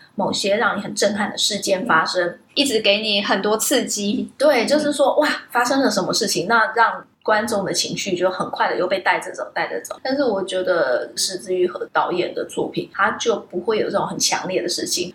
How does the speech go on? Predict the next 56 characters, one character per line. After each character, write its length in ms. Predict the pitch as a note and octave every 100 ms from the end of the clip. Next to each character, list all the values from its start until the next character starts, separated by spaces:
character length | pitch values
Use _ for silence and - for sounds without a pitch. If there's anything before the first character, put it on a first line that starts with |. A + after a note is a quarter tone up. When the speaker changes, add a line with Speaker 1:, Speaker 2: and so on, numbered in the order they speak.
| -
Speaker 1:
就 180 | E4+ E4
算 220 | D4 C4+
是 140 | C4
一 80 | B3+
件 300 | A#3 B3 G#3+ - -
比 80 |
较 120 | F3+ A#3+
强 240 | A3 F#3
大 160 | G#3 G3
的 60 |
事 120 | G3
情， 160 | G#3 F#3
他 160 | - B3
都 140 | B3
是 160 | B3+ A#3
用 240 | A3+ G3+
很 440 | - F#3+ D#3+ C3+ - _ _
平 260 | - F#3 A3+
和 120 | A3
的 100 | F3+
方 200 | F#3+ G3+
式 140 | G3+
去 60 | G3
呈 240 | - -
现。 180 | F#3 F3+
比 80 | F3
如 60 |
说 200 | G3+ A#3
在， 500 | A#3 A#3+ A3 G3 E3+ -
呃 140 | F3
《海 160 | F3 F3
街 140 | G#3+
日 180 | B3 A3+
记》 160 | A3
里 120 | G3+ E3
面 120 | G#3
有 180 | F#3+ -
三 340 | - F#3 G3+
场 380 | G#3 - - - -
葬 320 | - G#3+ G3 -
礼 180 | - -
嘛， 80 | F#2 - - _ _
那 160 | C4+ D#4
我 100 | A3+
觉 160 | G3+ G3+
得 180 | G#3
其 160 | G#3 G#3
实 140 | G#3
前 240 | G3 - G3
两 220 | G#3+ A#3
场 200 | B3+ F3
是 180 | - F#3+
充 180 | - G3+
满 120 | G3+
冲 260 | - D#3+
突 120 | F#3